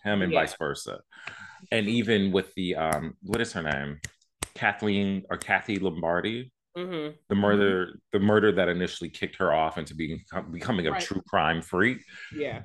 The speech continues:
Speaker 1: Um,
Speaker 3: Mm-hmm.
Speaker 1: even when they double back and start talking about that, they kind of mirror it in the exact same way as well.
Speaker 2: Mm-hmm.
Speaker 1: And it is a little, it is, like, really jarring.
Speaker 2: It
Speaker 1: It's
Speaker 2: took
Speaker 1: like,
Speaker 2: a second
Speaker 1: "Oh,
Speaker 2: to,
Speaker 1: yeah,
Speaker 2: once I
Speaker 1: he
Speaker 2: figured
Speaker 1: raped
Speaker 2: out the
Speaker 1: this woman and
Speaker 2: formula, it
Speaker 1: bludgeoned
Speaker 2: made
Speaker 1: her."
Speaker 2: sense.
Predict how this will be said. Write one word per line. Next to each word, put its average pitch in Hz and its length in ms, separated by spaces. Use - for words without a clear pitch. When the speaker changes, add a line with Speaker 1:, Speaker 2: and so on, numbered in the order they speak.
Speaker 1:
Um, 104 300
Speaker 3:
Mm-hmm. 95 80
Speaker 1:
even 123 240
when 104 100
they 95 160
double 90 260
back 95 440
and 82 80
start 87 200
talking 80 240
about 71 140
that, 95 220
they 92 60
kind 95 200
of 76 100
mirror 87 480
it 87 200
in 87 80
the 78 80
exact 73 340
same 65 220
way 60 260
as - 140
well. 67 300
Speaker 2:
Mm-hmm. 135 340
Speaker 1:
And 127 120
it 127 120
is 147 200
a 131 60
little, 87 520
it 143 140
is, 156 300
like, 123 240
really 104 600
jarring. 92 680
Speaker 2:
It 220 140
Speaker 1:
It's 117 100
Speaker 2:
took 117 60
Speaker 1:
like, 113 200
Speaker 2:
a 285 120
second 226 360
Speaker 1:
"Oh, 170 160
Speaker 2:
to, 185 40
Speaker 1:
yeah, 147 300
Speaker 2:
once 220 160
I - 20
Speaker 1:
he 233 140
Speaker 2:
figured 208 160
Speaker 1:
raped 226 220
Speaker 2:
out 202 60
the 135 60
Speaker 1:
this - 140
woman 107 300
and 120 140
Speaker 2:
formula, 151 200
it 147 80
Speaker 1:
bludgeoned 110 160
Speaker 2:
made 135 120
Speaker 1:
her." 76 340
Speaker 2:
sense. - 120